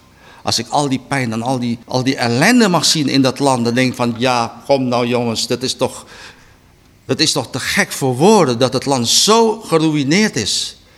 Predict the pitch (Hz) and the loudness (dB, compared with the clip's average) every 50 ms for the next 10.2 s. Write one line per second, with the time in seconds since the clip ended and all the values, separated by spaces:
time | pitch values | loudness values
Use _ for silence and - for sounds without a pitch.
0 | - - - - _ - 156 151 131 135 123 120 139 - - 214 220 214 202 175 | -20 -20 -20 -20 _ 0 0 0 0 -2 -2 -4 -4 -2 0 2 2 4 4 2
1 | 160 165 190 233 254 254 208 185 190 220 254 262 214 190 180 175 175 175 165 156 | 4 4 4 6 6 4 4 4 4 4 4 4 4 2 2 0 -2 -2 -2 -2
2 | 151 - 202 190 180 - - 165 143 143 - - - 220 254 262 226 175 - 165 | 0 2 2 2 2 0 -2 -4 -2 -2 -2 0 0 0 0 2 0 0 0 2
3 | 165 160 - - - 277 254 - - 220 220 220 - - - - - - - - | 2 2 0 0 2 2 2 2 2 2 0 0 -2 -4 -12 -16 -16 -18 -18 -18
4 | - - 269 302 320 302 - - - - - - - _ _ - - - 226 233 | -6 -2 0 2 2 0 -2 -6 -14 -20 -20 -20 -20 _ _ -8 -2 0 0 0
5 | 208 196 202 214 240 226 190 160 185 170 - - 202 190 175 - - 160 147 127 | 0 0 2 2 4 4 2 2 0 -2 -2 -2 0 0 0 2 2 2 0 0
6 | 117 - 160 139 127 131 123 127 117 - 135 123 120 113 92 90 92 85 80 67 | 0 -2 -2 -2 0 -2 -2 -4 -2 -2 -2 0 0 -2 -2 -4 -6 -8 -10 -14
7 | - - - - - - - - - - _ _ _ _ _ _ _ _ _ _ | -18 -20 -20 -20 -20 -20 -20 -20 -20 -20 _ _ _ _ _ _ _ _ _ _
8 | _ 214 208 - 190 170 - - - _ _ _ _ _ _ _ _ _ _ _ | _ -20 -20 -20 -20 -20 -20 -20 -20 _ _ _ _ _ _ _ _ _ _ _
9 | _ 208 240 262 262 240 262 247 262 262 247 240 226 220 226 233 233 220 185 143 | _ 2 2 2 2 2 2 2 4 4 4 4 4 4 6 6 6 6 4 2
10 | - - - - | -2 -4 -10 -16